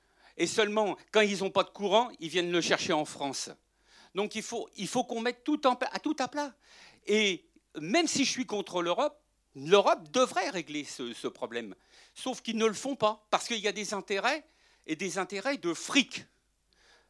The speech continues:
Donc à partir d'un moment, pourquoi qu'il faut du, du cent pour cent public ? Ben, c'est à cause de ça. Pour qu'il y ait une réglementation, comme il le dit très bien. Et depuis tout à l'heure, il, il répète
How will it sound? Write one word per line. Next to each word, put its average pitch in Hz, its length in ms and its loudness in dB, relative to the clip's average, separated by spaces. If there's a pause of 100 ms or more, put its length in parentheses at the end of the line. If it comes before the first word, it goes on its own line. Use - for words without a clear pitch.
(320)
Donc 254 280 -4
à 254 60 4
partir 254 320 -2
d'un 240 120 0
moment, 247 420 0 (720)
pourquoi 247 480 2
qu'il 214 160 -10
faut 214 200 -2
du, 190 360 -6
du 185 120 -8
cent 196 200 -2
pour 180 180 -10
cent 190 220 -4
public ? 196 560 -8 (360)
Ben, 156 120 2
c'est 196 160 0
à 202 80 2
cause 190 240 -2
de 165 120 2
ça. 131 240 -4 (360)
Pour 185 100 -6
qu'il 226 140 -6
y 214 40 0
ait 214 40 -2
une 196 100 -4
réglementation, 226 720 -2
comme 247 160 -2
il 220 160 -2
le 214 120 -6
dit 190 120 -10
très - 220 -8
bien. 214 240 -8 (640)
Et 165 240 0
depuis 240 260 -2
tout - 200 -2
à 277 60 6
l'heure, 285 220 4
il, 196 440 -8
il 185 120 0
répète 254 560 -2